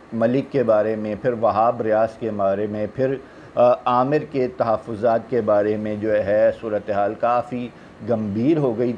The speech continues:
है। और ये बात, आ, यकीनन सामने आ रही है कि बाबर आजम समझते हैं कि जो खिलाड़ी टीम के लिए परफॉर्म कर सकता है, जो खिलाड़ी टीम को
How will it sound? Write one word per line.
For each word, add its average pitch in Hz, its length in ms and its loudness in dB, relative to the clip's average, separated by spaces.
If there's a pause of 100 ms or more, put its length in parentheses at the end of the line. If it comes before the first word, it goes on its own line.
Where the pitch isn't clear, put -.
(160)
है। 110 280 2
और 117 280 4 (180)
ये 127 180 -2
बात, 107 640 0
आ, 110 260 0
यकीनन 113 680 -4 (480)
सामने 131 380 2
आ 131 140 4
रही 123 160 0
है 123 200 2
कि 123 320 0 (200)
बाबर 120 400 2
आजम 123 320 2
समझते 110 440 -8
हैं 117 220 -6
कि 127 160 -8
जो 127 200 -4
खिलाड़ी 107 420 -2
टीम 110 260 -6
के 110 100 -6
लिए 101 140 -2
परफॉर्म 123 500 -2
कर 127 160 0
सकता 120 440 0
है, 113 140 0
जो 110 140 -4
खिलाड़ी 101 420 -2
टीम 101 240 -6
को 104 200 0